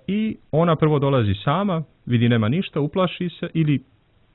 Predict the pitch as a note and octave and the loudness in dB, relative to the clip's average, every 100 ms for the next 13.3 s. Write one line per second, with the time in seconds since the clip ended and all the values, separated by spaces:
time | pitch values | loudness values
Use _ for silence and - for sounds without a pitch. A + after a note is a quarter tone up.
0 | - C3+ C3+ A#2+ A2+ - A2+ A#2 G#2+ B2+ | 0 2 2 2 -4 -2 2 4 4 2
1 | - F#3+ - E3+ B2+ A#2 G#2+ G#2+ G#2 G2+ | 0 -4 -4 -2 0 0 0 0 0 -2
2 | F#2+ F3+ G#3+ A3 A3 _ - - - - | 0 -2 0 -4 -4 _ -20 -20 -20 -14
3 | - B2+ F#3 F3 D#3 - - D3+ - C#3 | -2 0 2 2 0 -2 2 2 2 2
4 | G#2 - F3+ G#3 G3 C#3 C#3 B2+ A#2+ A2+ | 2 0 0 0 0 -2 -2 -2 0 0
5 | B2 G#2 B2 F#3 G3 D#3+ D3 E3 G3+ - | 0 0 0 0 -2 0 0 0 2 0
6 | - A#2+ - G#3+ A#3 A#3 - D3+ F#3+ F#3 | 2 0 0 -4 -2 -4 -2 0 2 2
7 | G3+ D3+ D#3+ E3 A#2 B2+ E3+ F3 G3 G3+ | 0 -2 -2 -2 -2 -2 -2 -2 -2 -2
8 | G#3+ - _ _ _ _ _ - G3+ A#3 | -6 -10 _ _ _ _ _ 0 0 0
9 | A#3 _ - - - C3 D#3 D#3+ E3+ D#3 | -6 _ -20 -20 -6 -2 0 -2 -2 -2
10 | D3 - D3 D3+ C3+ G2+ G2 A#2 A2+ C3+ | -2 -4 -2 2 4 4 2 0 0 2
11 | B2 A2 A#2+ A#2+ A#2+ A2+ C3+ - G#2 B2 | 2 2 4 4 4 4 4 4 0 2
12 | A2+ A2+ A#2 G3+ - E3+ D3 D#3 - D#3 | 2 2 0 -2 -2 0 8 6 6 -2
13 | - G#2+ - | -2 -4 -4